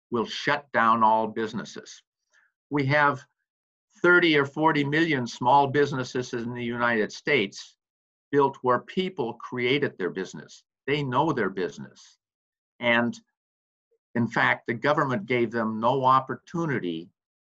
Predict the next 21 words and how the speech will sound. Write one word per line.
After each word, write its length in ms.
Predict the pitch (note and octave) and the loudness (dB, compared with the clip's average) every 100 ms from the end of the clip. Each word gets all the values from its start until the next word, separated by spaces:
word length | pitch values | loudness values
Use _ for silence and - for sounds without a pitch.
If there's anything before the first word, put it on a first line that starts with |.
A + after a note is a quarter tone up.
| _ - | _ -12
to 140 | A2 | -12
figure 360 | - C3+ B2 A#2 | -8 -8 -4 -2
out 300 | A2+ A2 A2 | 0 0 2
how 160 | A2+ A2+ | 0 2
to 80 | |
stay 380 | G#2+ - A2+ G#2 | -2 -4 -2 -2
open. 440 | - A#2+ - - - _ _ _ _ _ _ | -2 -6 -8 -16 -16 _ _ _ _ _ _
Many 340 | A2+ C#3+ F#3+ F3+ | -4 0 2 2
of 120 | C3+ | 2
those 260 | C#3 C3 C3 | 2 0 0
millions 500 | C#3 D#3 A#2 G2+ A#2 | 0 0 0 -2 -2
would 160 | A#2 | -4
have 80 | A2 | -4
figured 400 | - C3 A#2 G#2+ | -4 -4 -2 0
out 240 | G2+ F#2+ - _ - | 2 0 -4 _ -8
how 180 | C#3+ D#3+ | 0 0
they 220 | C#3+ C#3 | 2 -2
could 260 | C3+ B2+ G#2+ | -2 -6 -6
make 380 | A#2 C3+ B2 - | -6 -6 -6 -6
it 120 | - | -10
safe 540 | - - - A2+ D#2 | -12 -10 -2 0 -2